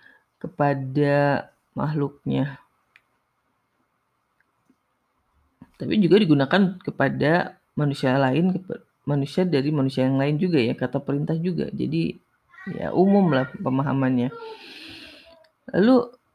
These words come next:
eh, di ayat seratus tujuh belas juga Allah menyatakan bahwa pernyataan yang sangat famous ya,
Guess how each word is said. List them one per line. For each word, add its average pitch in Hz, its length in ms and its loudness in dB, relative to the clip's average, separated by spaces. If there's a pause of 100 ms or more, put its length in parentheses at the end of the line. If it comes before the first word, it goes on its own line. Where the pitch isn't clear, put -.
(220)
eh, 170 760 2 (2500)
di 170 160 0
ayat 180 160 2
seratus 196 320 -2
tujuh 175 160 2
belas 190 160 2
juga 202 320 4
Allah 202 240 4
menyatakan 175 400 2
bahwa 160 560 0 (420)
pernyataan 165 680 -2
yang 151 240 -2 (240)
sangat 151 320 -4
famous 156 400 -4
ya, - 160 -10